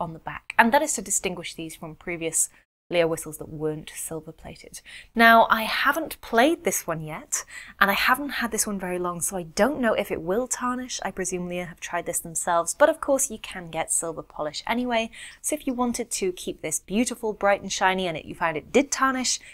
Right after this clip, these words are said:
you would be able to polish it lightly with silver polish anyway. Now, one thing I did want to show you guys is the direct comparison between the chrome and silver D whistles. The top one is the original chrome, and the bottom is the silver plated whistle.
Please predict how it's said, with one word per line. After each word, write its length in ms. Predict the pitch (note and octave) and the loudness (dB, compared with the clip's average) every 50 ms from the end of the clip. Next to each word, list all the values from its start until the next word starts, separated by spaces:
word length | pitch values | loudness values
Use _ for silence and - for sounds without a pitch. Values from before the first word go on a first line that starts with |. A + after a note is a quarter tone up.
| - _ | -20 _
you 140 | - F#3+ F3+ | -6 -6 0
would 200 | E3+ F#3 F3 F3 | 0 0 0 0
be 120 | - E3 | -2 -6
able 180 | D#3+ D#3 D#3+ D3+ | -6 -6 -6 -10
to 220 | - - D#3+ D#3 | -10 -10 -10 -10
polish 340 | D3+ - - F3 E3 - - | -10 -10 -10 -8 -8 -8 -10
it 100 | - - | -10 -6
lightly 360 | - D3+ D3+ - - D#3 D3+ | -6 -6 -6 -6 -6 -8 -6
with 160 | D3+ D#3 D#3 | -6 -6 -8
silver 220 | - - D#3 D3+ D3 | -6 -6 -6 -6 -8
polish 420 | - - - - B2+ C#3 - - - | -10 -14 -16 -14 -10 -8 -8 -8 -8
anyway. 500 | D#3+ D#3 D3 - _ - - - F#3+ - _ _ - | -10 -12 -12 -16 _ -16 -16 -16 -18 -20 _ _ 4
Now, 140 | A#3+ C4+ C4+ | 6 8 10
one 160 | B3 E4 E4+ | 10 8 6
thing 160 | E4+ E4+ D4+ | 6 0 -2
I 60 | C4 | 0
did 160 | - A#3 A3 | 0 0 -2
want 140 | A3+ G#3+ G#3 | -4 -4 -6
to 60 | - | -6
show 140 | - - - | -4 -4 -4
you 160 | F#3+ F3 E3 | -6 -8 -8
guys 320 | D#3+ - D#3+ D#3+ D#3+ D#3 - | -6 -4 -4 -4 -4 -4 -8
is 120 | D#3+ D#3 | -10 -12
the 100 | - D#3+ | -12 -6
direct 360 | - E3+ E3 E3 D#3 - - | -4 -2 0 0 -2 -4 -4
comparison 600 | - - F3 - - - D#3+ D#3 - - D#3+ D3+ | -12 -16 -14 -12 -8 -8 -6 -6 -6 -8 -10 -12
between 300 | D3+ - - - D#3+ D3+ | -14 -14 -14 -12 -12 -12
the 80 | D3 D3 | -14 -14
chrome 440 | - - - - G#3+ G#3+ G#3 G#3 - | -12 -12 0 2 2 2 4 0 -2
and 220 | - F3 E3+ E3 - | -2 -4 -6 2 2
silver 420 | - - - A3+ A3+ A3 A3+ F#3+ | 4 4 6 4 4 4 2 0
D 160 | - A#3 B3+ | -2 -2 0
whistles. 540 | B3+ G#3 F#3 - F3+ E3+ E3 - - - - - - - - - - _ - | 0 0 0 0 -2 -4 -6 -6 -6 -8 -8 -8 -14 -18 -20 -20 -10 _ 2
The 60 | A#3+ | 4
top 280 | - D4+ D4 - - | 6 8 6 6 6
one 140 | C#4+ C4 B3 | 4 2 4
is 100 | - A3+ | 2 -2
the 140 | - A3 G#3+ | 0 0 2
original 320 | G3+ G3 - - F#3 F3 | 2 2 0 -2 -6 -6
chrome, 420 | - - - G3 G#3 C4 D#4+ F4 - - | -10 -4 -2 0 0 0 -2 -8 -10 -6
and 240 | - G3+ F#3+ F#3+ F#3 | -4 -4 -4 -4 -4
the 60 | F3 | -6
bottom 320 | F3+ - F3 - - F3+ - | -4 -6 -6 -6 -8 -10 -10
is 140 | - D#3+ - | -10 -12 -10
the 80 | - - | -4 0
silver 420 | - - - - A#3 B3 - F#3 | 2 4 6 8 8 8 8 6
plated 400 | - - - D#3 D3+ - D3+ - | -2 -6 -10 -10 -10 -12 -12 -10
whistle. 320 | D#3+ D3+ - E3+ - A#3 | -10 -10 -10 -10 -12 -16